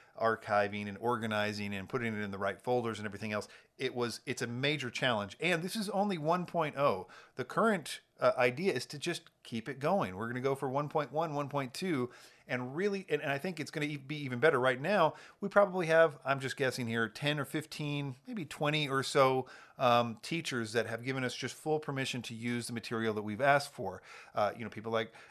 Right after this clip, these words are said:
Alan Kirshner and, uh, Charles Cooper and Elbert Sharpie and, and, uh, um, uh, Ryan Habana, and I could go on. There's lots and lots of people that have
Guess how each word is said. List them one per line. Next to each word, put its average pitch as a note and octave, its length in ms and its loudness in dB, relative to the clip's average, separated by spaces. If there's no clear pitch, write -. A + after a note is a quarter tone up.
Alan A2+ 200 4
Kirshner A#2+ 480 -2
and, G2 180 -10
uh, G2 200 -2
Charles A#2+ 340 2
Cooper C3 500 -2
and G2+ 160 -6
Elbert A#2 260 -6
Sharpie C#3 520 -2
and, G2 160 -8
and, G#2+ 320 -6
uh, G2 300 0
um, G#2 460 -2
uh, G#2 300 -4
Ryan C3 240 2
Habana, C#3+ 360 2
and A#2+ 120 2
I A#2+ 60 2
could B2+ 160 -8
go B2 180 4
on. D3 220 2
There's G#2+ 140 -4
lots D#3+ 240 2
and A2+ 60 -8
lots G2+ 200 -6
of G2 80 -16
people G#2+ 320 -6
that G#2 160 0
have G2+ 340 0